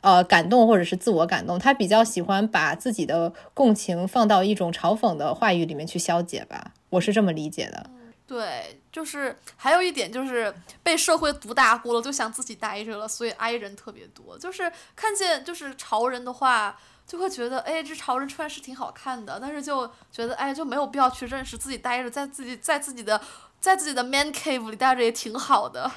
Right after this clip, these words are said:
Speaker 1: 哎，比如说是我的话，我就会，呃，看到穿得特别好的人，我就想跟他认识，因为我觉得这是一个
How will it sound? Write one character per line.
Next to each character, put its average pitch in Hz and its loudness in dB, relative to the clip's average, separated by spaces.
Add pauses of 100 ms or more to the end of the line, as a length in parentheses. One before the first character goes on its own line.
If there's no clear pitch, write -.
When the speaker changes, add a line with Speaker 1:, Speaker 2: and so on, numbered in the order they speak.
Speaker 1:
哎， 254 6
比 220 2
如 269 10
说 330 8
是 339 4
我 254 8
的 165 2
话， 233 8
我 180 4
就 202 2
会， 196 4 (280)
呃， 185 6
看 269 4
到 226 10
穿 262 4
得 262 6
特 254 2
别 220 6
好 180 2
的 170 0
人， 180 2
我 180 2
就 208 0
想 170 0
跟 170 -2
他 180 0
认 185 2
识， 185 -4
因 214 2
为 262 6
我 196 6
觉 175 0
得 196 2
这 240 0
是 - -4
一 175 -2
个 185 2